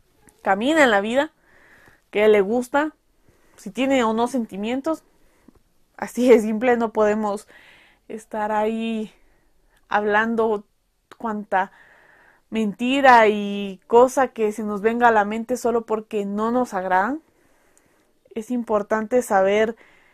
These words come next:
cuando alguien nos cae mal porque de verdad la persona es mala y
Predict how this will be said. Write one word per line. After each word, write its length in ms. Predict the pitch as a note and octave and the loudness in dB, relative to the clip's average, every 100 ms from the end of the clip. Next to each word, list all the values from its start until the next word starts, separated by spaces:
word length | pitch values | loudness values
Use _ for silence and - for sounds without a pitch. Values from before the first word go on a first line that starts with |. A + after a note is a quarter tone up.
| _ _ _ _ _ _ _ | _ _ _ _ _ _ _
cuando 340 | - - G3 G3+ | -6 -6 4 8
alguien 400 | A#3+ D4 D4 C4 | 8 6 0 -2
nos 180 | A3 | -4
cae 300 | - A#3+ B3 | -2 0 0
mal 280 | B3 A#3+ G#3+ | 0 0 0
porque 360 | G#3+ G3 F#3+ G#3 | -2 -6 -4 -2
de 160 | A3+ | 0
verdad 300 | G3+ G#3 A#3+ | 2 4 4
la 160 | B3+ A3+ | 4 2
persona 640 | G#3 G3+ A#3+ A#3 G3 - _ _ _ _ _ _ _ _ _ _ _ _ - | -2 -6 -6 -6 -8 -10 _ _ _ _ _ _ _ _ _ _ _ _ -4
es 200 | G#3 A#3 | -2 2
mala 460 | G4+ B3 G#3+ B3+ _ _ _ _ - _ _ _ _ | 6 6 4 0 _ _ _ _ -20 _ _ _ _
y 340 | A#3+ A#3+ A3+ | -10 -8 -10